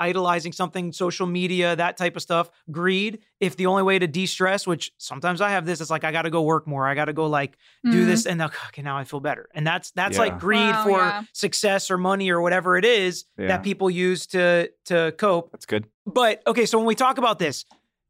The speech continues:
Speaker 1: do we think Christians are humans? We live in this world. We live on this earth. Do we think we're stupid if we do stuff within the realm of Christianity that we would never do or advise outside of Christianity?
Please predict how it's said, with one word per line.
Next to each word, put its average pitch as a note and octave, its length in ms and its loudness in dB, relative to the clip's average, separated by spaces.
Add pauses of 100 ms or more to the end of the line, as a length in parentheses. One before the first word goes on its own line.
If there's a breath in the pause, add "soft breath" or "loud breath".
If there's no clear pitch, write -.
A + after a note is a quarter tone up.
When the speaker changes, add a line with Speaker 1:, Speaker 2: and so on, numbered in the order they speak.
Speaker 1:
do A#3+ 160 6
we D#4+ 140 6
think G#3 420 -2 (760)
Christians B3 460 2
are F#3 580 4 (260)
humans? F3+ 420 4
We E3 80 4
live E3+ 240 4
in F3 80 4
this E3+ 160 2
world. D#3 260 4
We D3 60 2
live C#3+ 180 2
on D3 100 2
this C#3+ 140 -2
earth. B2 240 -8 (360)
Do G3 120 4
we G#3 160 6
think A#3 280 0
we're B3 120 4
stupid E3+ 640 2 (460)
if F3 140 2
we G3+ 160 4
do A3+ 160 6
stuff G3+ 340 0 (100)
within G#3+ 480 4
the A#3 100 6
realm A3 280 4
of G3+ 80 2
Christianity G#3 560 2
that E3+ 160 0
we G3 120 4
would G#3+ 200 4
never G3+ 460 4
do F3 560 2
or F#3 180 4
advise D#3+ 640 2
outside E3+ 520 2
of D3+ 80 -6
Christianity? D3+ 680 0